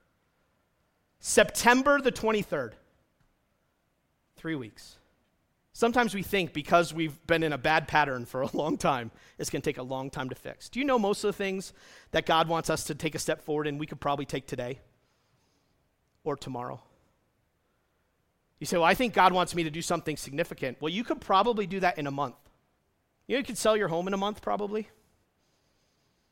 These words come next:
You get a new job. Say, "No." Month or two. You could sign up for something today. You could have a conversation with your spouse that needs to be had and start the path forward.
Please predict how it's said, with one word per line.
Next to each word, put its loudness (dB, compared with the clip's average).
You -14
get -2
a -6
new -4
job. -4
Say, -20
"No." -12
Month -10
or -6
two. -8
You -10
could -12
sign -2
up -2
for -6
something -4
today. -4
You -8
could -2
have 4
a -6
conversation -4
with -12
your -14
spouse -10
that -12
needs -10
to -12
be -14
had -18
and -14
start -8
the -8
path -8
forward. -16